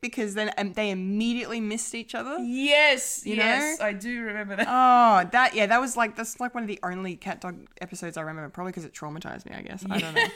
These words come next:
Speaker 2: <laughs>
Speaker 1: Just 'cause it was just so, it was just so sad 'cause, you know, it,
Speaker 2: They've,
Speaker 1: you
Speaker 2: they've gotten used to each other being
Speaker 1: Yeah,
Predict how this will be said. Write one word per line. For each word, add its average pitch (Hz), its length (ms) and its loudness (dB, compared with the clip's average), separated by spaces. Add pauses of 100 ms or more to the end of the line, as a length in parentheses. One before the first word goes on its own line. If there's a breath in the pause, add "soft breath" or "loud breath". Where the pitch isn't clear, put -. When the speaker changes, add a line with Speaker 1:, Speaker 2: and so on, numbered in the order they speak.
Speaker 2:
<laughs> 427 200 -4
Speaker 1:
Just - 180 -2
'cause 202 180 -2
it - 120 -6
was 196 140 -2
just 196 220 -2
so, 202 520 2 (300 soft breath)
it - 60 -12
was 277 100 -6
just 302 160 -4
so 302 160 -2
sad 240 640 2
'cause, 226 320 -6
you 226 100 -6
know, 180 320 -6 (160)
it, 226 140 -12
Speaker 2:
They've, 262 160 4
Speaker 1:
you 240 80 -4
Speaker 2:
they've 247 200 2
gotten 247 300 0
used 180 300 -8
to 180 100 -4
each 175 160 -8
other 156 260 -2
being 156 280 0
Speaker 1:
Yeah, 494 60 2